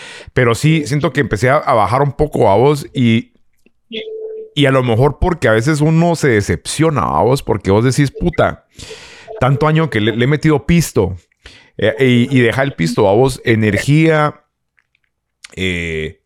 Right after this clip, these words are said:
tiempo, eh, le quito tiempo a lo mejor a, a, a mi familia por estar así, haciendo esto, babos, pero, eh, y decís vos, ¿y, y, y, y, y a dónde, a dónde vamos a llegar, babos? O sea, ¿qué es lo que va a pasar? Y, y yo creo que como que por eso, como que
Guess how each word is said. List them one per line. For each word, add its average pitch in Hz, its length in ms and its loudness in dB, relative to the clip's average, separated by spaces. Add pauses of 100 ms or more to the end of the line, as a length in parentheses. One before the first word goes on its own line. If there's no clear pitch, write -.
tiempo, 147 800 0 (380)
eh, 95 220 -2
le 92 140 -2
quito 131 420 -2
tiempo 139 300 0
a - 20 0
lo 113 100 2
mejor 117 400 0
a, 98 200 0
a, 95 260 -4
a 101 40 -8
mi 107 120 -2
familia 120 320 0
por 113 140 2
estar 113 220 0
así, 135 360 0
haciendo 127 340 -2
esto, 147 180 -2
babos, 120 400 0
pero, 110 380 0 (540)
eh, 104 400 2
y 117 120 2
decís 107 200 2
vos, 151 180 0
¿y, 120 100 0
y, 104 400 -4
y, 104 100 -10 (240)
y, 117 160 0
y 113 40 4
a 101 60 4
dónde, 123 300 0
a - 140 -2
dónde 135 180 2
vamos 175 200 0
a 135 60 2
llegar, 127 260 0
babos? 113 340 2
O 120 60 0
sea, 123 480 2
¿qué 135 80 -2
es 143 60 2
lo 160 100 0
que 123 80 -2
va 113 60 4
a 120 60 0
pasar? 165 420 -2
Y, 113 260 -2
y 110 140 -2
yo 113 140 2
creo 151 260 0
que 110 400 -2
como 117 260 2
que 127 120 0
por 110 220 2
eso, 151 200 0
como 113 220 -2
que 101 120 0